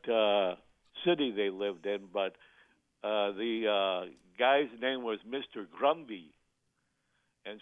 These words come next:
so he had to put 'em in the, uh, um, tackle box or whatever. And he says, "I caught sixty-two worms for you."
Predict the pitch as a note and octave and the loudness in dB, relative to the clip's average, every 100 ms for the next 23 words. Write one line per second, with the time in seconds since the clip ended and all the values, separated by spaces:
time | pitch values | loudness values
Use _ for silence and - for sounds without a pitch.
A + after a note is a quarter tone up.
0 | - A#2+ A2 G#2 C3+ C3+ B2+ - _ _ | -2 0 0 -2 -6 -4 -6 -10 _ _
1 | B2+ B2+ A2+ - - D3 B2+ A#2+ A2 G2 | 0 0 0 0 4 6 6 2 -2 0
2 | F#2 E2+ _ _ _ _ _ _ _ - | 0 -2 _ _ _ _ _ _ _ -4
3 | F#2 F2 E2 E2 D2+ C2+ - - _ - | -2 0 0 0 0 -2 -6 -12 _ -6
4 | F2 D#2+ D#2 D2 E2 - _ _ _ - | -4 -4 -6 -8 -16 -20 _ _ _ 0
5 | - D3+ C#3 A2 G2+ E2+ C2+ _ - - | 6 6 6 2 4 0 -2 _ -20 -20
6 | _ _ _ _ _ G2+ G2 F#2+ F#2 D2 | _ _ _ _ _ -4 0 2 2 -2
7 | D2 - _ _ _ _ _ _ _ G2+ | -10 -18 _ _ _ _ _ _ _ -8
8 | G#2 - A#2 G#2 - _ _ _ _ _ | -6 -2 -2 -2 -4 _ _ _ _ _
9 | _ - C3+ D3 - D#3 C#3 - G3+ F#3+ | _ -2 2 2 4 4 4 2 -4 -4
10 | - F#3+ - F3+ E3 E3+ F3 D3 A#2 - | -8 -6 2 2 4 4 4 2 -8 -6
11 | A2 G#2+ G#2+ | -2 0 2